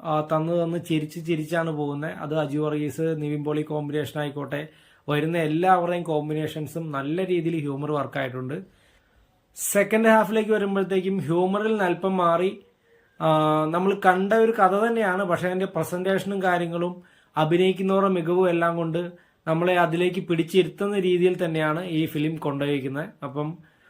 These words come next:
ആ, ക്രിസ്മസിന് അഖിൽ സത്യൻ നമുക്ക് തന്നൊരു ഗിഫ്റ്റ് തന്നെയാണ് സർവമായ. അപ്പോൾ എല്ലാവർക്കും ഫാമിലി ആയിട്ട് പോയി കാണാൻ പറ്റുന്നൊരു അടിപൊളി, ആ, മൂവിയാണ് സർവമായ.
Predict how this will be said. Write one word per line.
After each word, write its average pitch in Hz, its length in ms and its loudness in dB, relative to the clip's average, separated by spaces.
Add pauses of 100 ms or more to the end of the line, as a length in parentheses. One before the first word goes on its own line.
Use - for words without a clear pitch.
(260)
ആ, 139 220 -2
ക്രിസ്മസിന് 175 1080 -2
അഖിൽ 165 260 2
സത്യൻ 175 560 -2
നമുക്ക് 160 440 -4
തന്നൊരു 156 260 -2
ഗിഫ്റ്റ് 156 560 -2
തന്നെയാണ് 147 380 -2
സർവമായ. 131 720 -4 (420)
അപ്പോൾ 156 120 -2
എല്ലാവർക്കും 170 500 4
ഫാമിലി 165 560 0
ആയിട്ട് 170 180 0
പോയി 170 220 -4
കാണാൻ 160 320 0
പറ്റുന്നൊരു 160 440 -6 (340)
അടിപൊളി, 196 720 -2 (280)
ആ, 147 200 0
മൂവിയാണ് 147 580 0
സർവമായ. 131 600 -4